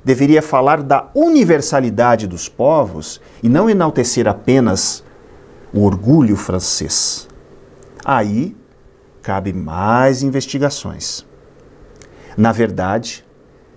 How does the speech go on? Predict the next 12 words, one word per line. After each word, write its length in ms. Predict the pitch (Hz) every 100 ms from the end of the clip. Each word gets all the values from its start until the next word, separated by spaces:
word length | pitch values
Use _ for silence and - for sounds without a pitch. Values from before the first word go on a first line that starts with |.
| _ _ _ _ -
quando 340 | 143 131 107
você 360 | 101 107 - 110
entra 380 | 107 156 156 139
em 60 |
contato 480 | 123 117 107 98 -
com 220 | - 92
essas 380 | 90 - 113 95
obras, 580 | 90 95 127 156 - - - _ - -
que 260 | 127 87 - - _ _ _ _
esse 340 | 101 107 - 104
livro 380 | 101 147 156
específico, 880 | 156 156 160 156 - 147 - - 67